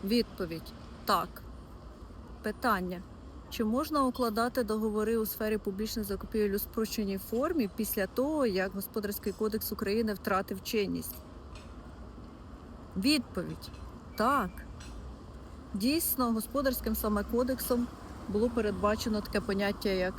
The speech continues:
спрощена форма договору, коли договір викладений не у формі єдиного документа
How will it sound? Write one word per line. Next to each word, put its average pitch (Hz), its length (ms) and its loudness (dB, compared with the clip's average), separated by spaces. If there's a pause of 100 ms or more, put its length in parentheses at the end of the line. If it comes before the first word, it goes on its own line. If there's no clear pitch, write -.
(220)
спрощена 214 680 2
форма 190 540 2 (120)
договору, 185 580 2 (840)
коли 196 320 4
договір 190 480 4
викладений 196 640 2
не 226 220 6
у 302 100 4
формі 254 420 4
єдиного 233 540 4
документа 208 960 2